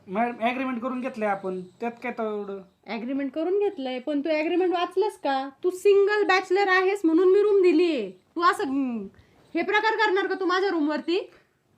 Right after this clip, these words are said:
Speaker 1: ती काही इथं राहत नाही.
Speaker 2: नाही राहत, मग तिला सोसायटीतल्या सगळ्यांनी कशी पाहिली इथं?
Speaker 1: मग येता जाता बघितली असेल. ती एक दिवस, अं, आम्ही तिकडे, अं, हॉटेलला बाहेर जेवायला गेलतो, उशीर झालता, मग तेवढ-, तेवढ्या दिवस राहिली होती.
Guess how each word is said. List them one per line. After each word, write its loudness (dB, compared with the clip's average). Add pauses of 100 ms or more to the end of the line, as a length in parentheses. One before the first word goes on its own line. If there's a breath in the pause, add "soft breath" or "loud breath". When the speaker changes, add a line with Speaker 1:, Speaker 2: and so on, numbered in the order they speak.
(680)
Speaker 1:
ती -6
काही 2
इथं 2
राहत 2
नाही. -2 (220)
Speaker 2:
नाही 4
राहत, 4
मग -2
तिला 0
सोसायटीतल्या -8
सगळ्यांनी 2
कशी -6
पाहिली 4
इथं? -2 (200)
Speaker 1:
मग -6
येता 2
जाता 0
बघितली -4
असेल. 2 (460)
ती 0
एक -2
दिवस, -2
अं, -2
आम्ही 2
तिकडे, -4 (140)
अं, -6
हॉटेलला 0
बाहेर 2
जेवायला 0
गेलतो, -6 (280 soft breath)
उशीर -2
झालता, 0
मग -6
तेवढ-, 0
तेवढ्या 0
दिवस -4
राहिली -2
होती. -10